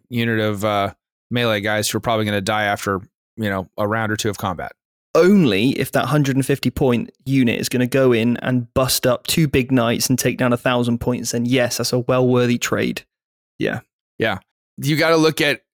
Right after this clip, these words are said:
Speaker 1: if the, the, the points trade-off of, A, do you wanna have a large amount of points buffing a small amount of points,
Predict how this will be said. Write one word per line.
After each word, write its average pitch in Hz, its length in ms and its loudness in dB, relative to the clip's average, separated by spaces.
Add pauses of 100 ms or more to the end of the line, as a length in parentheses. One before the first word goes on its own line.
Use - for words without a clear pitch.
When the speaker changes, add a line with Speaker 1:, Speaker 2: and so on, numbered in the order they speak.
(140)
Speaker 1:
if 143 180 0
the, 143 160 4
the, 123 360 0
the 131 160 -2
points 156 360 0
trade-off 131 560 0
of, 117 340 2 (720)
A, 175 280 4
do 165 120 2
you 180 80 4
wanna 160 180 2
have 147 480 0 (120)
a 127 100 0
large 139 420 2
amount 143 240 2
of 127 120 -2
points 127 400 0
buffing 123 560 -2
a 110 80 -2
small 143 360 0
amount 104 220 0
of 95 100 -6
points, 101 380 -2